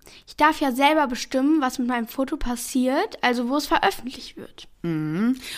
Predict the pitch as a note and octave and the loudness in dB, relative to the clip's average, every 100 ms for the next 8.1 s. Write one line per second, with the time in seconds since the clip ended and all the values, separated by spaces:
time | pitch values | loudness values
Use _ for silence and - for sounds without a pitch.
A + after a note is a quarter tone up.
0 | - - F3+ F#3 F3 A3 - B3+ B3+ B3+ | -10 -4 -4 4 6 6 4 2 2 0
1 | B3 A#3+ A#3+ A#3+ G3+ F#3 F3+ G3 A#3 - | 0 0 0 -2 -4 -4 0 2 2 0
2 | B3+ A#3 F#3 E3+ F3+ G#3 G3+ F3+ D3+ - | -2 -2 -2 -4 -2 0 2 2 0 -6
3 | - A3 A3 F#3+ - E4+ F4 C4 G3+ F3 | -8 -6 -4 -6 2 4 4 2 -2 0
4 | B3+ C#4+ G#3 - C#4+ C#4 F#3+ E3+ - F#3 | 0 0 -4 0 0 0 -2 -4 -4 -4
5 | G#3 A3 A3+ - E3+ G#3+ C#4 B3+ F3+ G#3+ | -2 -4 -4 0 2 4 2 2 0 2
6 | A#3 G3 E3+ - E3 D3+ D#3+ G#3 B3+ - | 2 0 -4 -8 -10 -6 -4 -4 -6 0
7 | G3+ G3 G3 D3+ - D#3 D#3 D3+ D3+ D#3 | 0 2 -2 -10 -10 -8 -8 -10 -12 -12